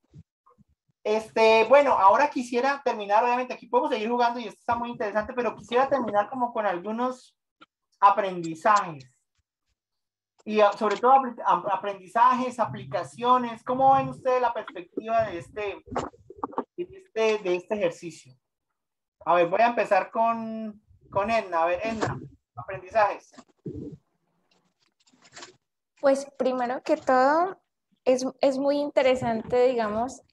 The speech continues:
Speaker 2: intentar hacer una simulación de estas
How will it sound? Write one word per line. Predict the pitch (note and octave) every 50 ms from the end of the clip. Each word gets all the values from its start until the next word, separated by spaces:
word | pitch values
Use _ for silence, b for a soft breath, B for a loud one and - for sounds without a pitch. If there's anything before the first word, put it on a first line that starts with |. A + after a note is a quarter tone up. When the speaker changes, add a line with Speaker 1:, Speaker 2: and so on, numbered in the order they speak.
| _ - - -
Speaker 2:
intentar | A3 A3+ A3 A#3 - - A3+ A3 G#3+ - G#3+ G#3 G3+
hacer | G#3 G#3+ A3 - A#3 A3+
una | A#3 A#3 A#3 A#3 B3+
simulación | D4 C4+ B3 A#3 G#3+ G3+ G3 G3 - G#3 G3+ G3+
de | G3 F#3+ G3+
estas | A3 - - A#3+ C4 C#4 -